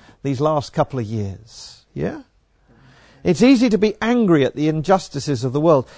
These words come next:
And that word pain here in verse ten, "Put away pain from your body,"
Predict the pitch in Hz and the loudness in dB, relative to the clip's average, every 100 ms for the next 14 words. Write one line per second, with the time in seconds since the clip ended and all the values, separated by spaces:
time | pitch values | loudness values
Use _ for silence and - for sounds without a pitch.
0 | - 147 214 277 240 208 - - 240 220 | -6 0 0 4 4 4 0 0 6 6
1 | 156 120 98 110 98 113 - 131 127 131 | 4 0 -2 -2 -2 -4 -6 -6 -4 -2
2 | 127 - - 135 113 - 196 170 151 - | -2 -4 -2 0 2 4 4 6 2 2
3 | 160 156 139 127 120 123 117 | 0 0 -2 -2 0 0 -2